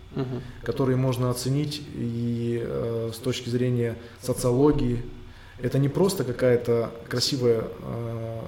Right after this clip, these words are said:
Speaker 2: финтифлюшка, которая, вот с которой мы носимся, там, да, какой-то вот там Кавказский кодекс и прочие какие-то
Speaker 1: Мгм.
Speaker 2: требования.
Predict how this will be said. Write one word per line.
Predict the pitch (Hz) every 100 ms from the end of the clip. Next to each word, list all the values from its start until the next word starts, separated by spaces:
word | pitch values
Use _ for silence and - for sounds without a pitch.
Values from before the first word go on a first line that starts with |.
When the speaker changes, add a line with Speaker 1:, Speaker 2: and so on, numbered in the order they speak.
| -
Speaker 2:
финтифлюшка, | 127 120 127 175 190 -
которая, | 110 117 113 117
вот | 110 -
с |
которой | 113 120 113
мы | 120
носимся, | 120 120 - - - - -
там, | - 120
да, | 123 127 - - - -
какой-то | 104 110 110
вот | 107 110
там | 107 - - - -
Кавказский | 107 - 117 - 120
кодекс | - 127 120 107 -
и |
прочие | 110 120 113 - 113
какие-то | 110 139 127 127
Speaker 1:
Мгм. | 110 - -
Speaker 2:
требования. | 131 107 107 107 107